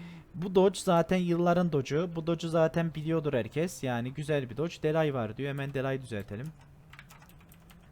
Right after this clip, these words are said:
Evet, Delay düzelttik. Aleykümselam.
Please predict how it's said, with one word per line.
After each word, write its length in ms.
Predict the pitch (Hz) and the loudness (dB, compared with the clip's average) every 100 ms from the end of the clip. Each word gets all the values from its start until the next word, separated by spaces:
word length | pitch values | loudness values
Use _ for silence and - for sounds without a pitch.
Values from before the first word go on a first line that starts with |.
| - - - - - - - - - - - - - - - - - - - - - - - - - | -20 -20 -16 -14 -14 -20 -20 -20 -20 -20 -20 -20 -20 -20 -20 -20 -20 -20 -20 -20 -20 -20 -20 -20 -6
Evet, 300 | 175 165 - | 2 2 4
Delay 280 | 170 185 185 | 6 6 6
düzelttik. 420 | 151 135 117 180 | 2 -2 -2 0
Aleykümselam. 680 | 175 151 151 151 - 135 185 | 0 2 0 -6 -4 -4 -6